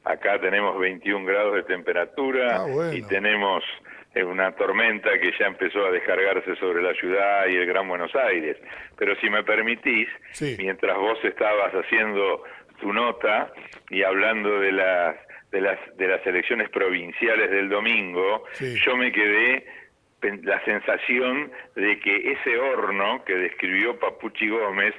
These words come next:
Speaker 2: <laughs>
Speaker 1: era digno de Macondo.
Speaker 2: Ah,
Speaker 1: Cuando empezó a
Speaker 2: tremendo.
Speaker 1: contar todo lo que entraba ahí,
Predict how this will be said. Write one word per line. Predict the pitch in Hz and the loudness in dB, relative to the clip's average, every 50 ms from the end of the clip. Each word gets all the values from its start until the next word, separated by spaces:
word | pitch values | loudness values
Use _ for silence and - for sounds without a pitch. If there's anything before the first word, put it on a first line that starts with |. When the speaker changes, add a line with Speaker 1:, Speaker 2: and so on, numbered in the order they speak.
| - - - - | -10 -16 -14 -10
Speaker 2:
<laughs> | - - | -8 -4
Speaker 1:
era | - 113 117 120 117 110 - | -2 0 0 2 2 0 0
digno | 95 95 101 - 127 147 143 135 120 | -2 -2 -2 0 0 0 -2 0 0
de | 104 95 87 | 0 0 0
Macondo. | 82 76 - - 151 151 147 135 120 104 90 82 80 73 65 - - - - - - - | -2 -4 -2 -2 -2 -2 -2 -2 -4 -6 -6 -6 -4 -4 -4 -6 -8 -12 -20 -20 -10 -2
Speaker 2:
Ah, | 143 147 151 139 - | 2 4 4 4 4
Speaker 1:
Cuando | 185 | 2
empezó | 127 131 - | -2 -2 0
a | |
Speaker 2:
tremendo. | 139 143 - 156 - 147 | 0 0 0 0 0 -2
Speaker 1:
contar | 139 127 - - 151 143 135 - - | -4 -4 -2 -2 -2 -2 -2 -4 -4
todo | - 156 160 165 165 | -2 -2 0 0 0
lo | 143 123 113 107 | 0 0 -2 -2
que | - 110 110 | 0 -2 -2
entraba | 104 95 - - 120 120 123 120 117 113 | -2 -2 -4 -2 0 0 2 2 2 2
ahí, | 110 113 107 107 110 120 123 | 2 2 2 0 0 -2 -4